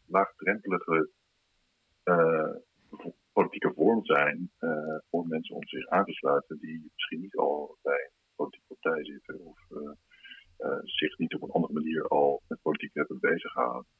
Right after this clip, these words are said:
Omdat het toch, eh, ja, een, een hele andere vorm is. Het vindt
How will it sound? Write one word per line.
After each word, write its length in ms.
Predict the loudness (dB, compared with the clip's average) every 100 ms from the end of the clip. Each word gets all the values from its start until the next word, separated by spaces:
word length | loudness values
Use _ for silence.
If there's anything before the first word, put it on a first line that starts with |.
| _
Omdat 220 | -20 -20
het 100 | _ -10
toch, 300 | -8 -8 -14 _
eh, 340 | -12 -10 -12 -6
ja, 300 | -2 0 -2
een, 180 | -12 -14
een 80 | -12 -12
hele 140 | -6 -4
andere 420 | -4 -2 -2 -4 _ _ _ _ _ _ _ 2
vorm 320 | 6 8 8
is. 100 | 4
Het 120 | 0
vindt 240 | 0 0